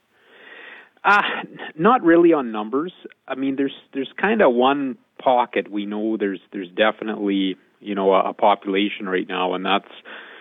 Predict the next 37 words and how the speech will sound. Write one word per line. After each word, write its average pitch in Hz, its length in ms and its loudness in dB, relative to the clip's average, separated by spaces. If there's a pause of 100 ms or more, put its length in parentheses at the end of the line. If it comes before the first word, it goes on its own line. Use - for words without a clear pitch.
(180)
up 151 160 2
in 147 60 2
the 131 80 2
northeast, 110 760 0
uh, 98 400 4 (260)
in, 104 180 -12
in 107 180 -10
the 95 80 -10 (100)
Saint 101 260 -4
Brew 101 300 0
area. 131 400 2 (160)
So, 107 240 4 (480)
so 127 80 6
we 113 160 4
know 165 200 4
about 156 280 4
that 127 280 2
one. 143 300 -6 (120)
We 127 180 -10
know 170 240 2
that 180 280 0
down 139 340 2
in 135 100 -6
the 110 80 -2
Moose 113 380 -6
Mountain 120 560 -2
Provincial 113 420 -4
Park 120 500 0
region 117 460 -2
in 101 220 -4
southeast 120 500 -2
Saskatchewan, 123 760 2
they 107 360 2
have 113 240 2 (240)
had 127 200 2
an 117 120 0
issue 123 400 -2